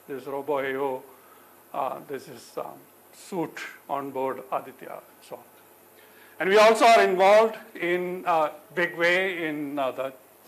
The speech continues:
thirty meter telescope program. Uh, it's an international program, as you all know. India is supposed to contribute majorly in building several of these components, especially the components under the primary mirror.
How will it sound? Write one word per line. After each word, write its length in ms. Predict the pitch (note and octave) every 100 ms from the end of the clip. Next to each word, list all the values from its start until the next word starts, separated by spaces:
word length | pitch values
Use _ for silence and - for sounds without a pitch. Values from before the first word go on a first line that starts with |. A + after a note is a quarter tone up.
| - - F#3+ -
thirty 200 | E3 F#3+
meter 260 | F#3 F3+ E3+
telescope 480 | D3+ C#3 - D#3+
program. 460 | D#3+ D#3+ D#3 F3 B3 - - - - - - -
Uh, 120 | D3
it's 120 | C#3 D#3+
an 80 |
international 440 | D3 D3 D3+ D3+ D#3+
program, 460 | D3+ C#3+ D#3 E3
as 160 | D#3 B2+
you 100 | C#3
all 100 | C3+
know. 300 | B2+ E3 G#3+
India 640 | D#3 D3 D#3+ D#3+ E3 D#3+ E3
is 140 | D3
supposed 380 | - - D#3 -
to 80 | D3+
contribute 540 | D3+ C#3+ D3 D#3+ D#3+ - - _ -
majorly 640 | D#3 E3 F#3+ F#3+ F3 C#3 A#2 - - _ - _ _ _
in 140 | - D#3
building 400 | E3+ F3+ F#3 D#3+
several 400 | - F3 F#3 F3+
of 100 | D#3
these 160 | C#3
components, 800 | - D3+ D#3 E3 C#3+ D#3 - -
especially 680 | D3+ - - A3+ G#3+ A3+ G#3
the 120 | F#3+
components 580 | F#3 E3 F3 F3 F3+ F3
under 200 | D#3 D#3
the 100 | D#3+
primary 460 | - D3+ D#3 D#3
mirror. 300 | C#3+ C#3 A#2+